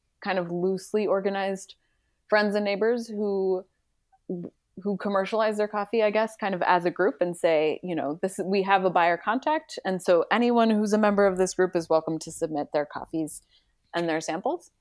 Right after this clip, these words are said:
Um, and that's always a great way to meet new producers. Uh, but honestly, we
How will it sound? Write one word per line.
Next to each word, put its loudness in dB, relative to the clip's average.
Um, -4
and -6
that's -4
always -2
a -2
great -2
way -2
to -8
meet -6
new -4
producers. -6
Uh, 6
but 6
honestly, 2
we 0